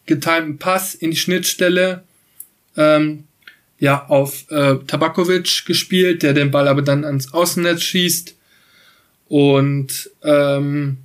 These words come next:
in der neunzigsten Minute hatte dann Düsseldorf noch eine allerletzte Chance. Der eingewechselte Stürmer Christoph Daferner spielt einen schönen Pass auf Zolis über links,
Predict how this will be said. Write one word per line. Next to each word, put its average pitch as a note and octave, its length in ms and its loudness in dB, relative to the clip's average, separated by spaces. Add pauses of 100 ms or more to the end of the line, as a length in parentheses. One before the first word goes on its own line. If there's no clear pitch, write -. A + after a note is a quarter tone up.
(800)
in - 100 -2
der D3+ 80 2
neunzigsten E3 540 0
Minute D#3+ 500 2
hatte C#3+ 260 0
dann D3 440 0 (300)
Düsseldorf D#3 380 2
noch D3+ 160 -4
eine C#3 240 -4
allerletzte D3+ 460 0
Chance. E3+ 680 2
Der D#3 160 -6
eingewechselte C#3+ 680 -2
Stürmer D3+ 480 2
Christoph D3 420 -4
Daferner D#3 640 2 (300)
spielt E3+ 260 0
einen D#3 180 2
schönen F3+ 300 0
Pass F3 240 0
auf D3+ 160 -6
Zolis E3+ 520 2
über C#3+ 160 0
links, E3+ 480 2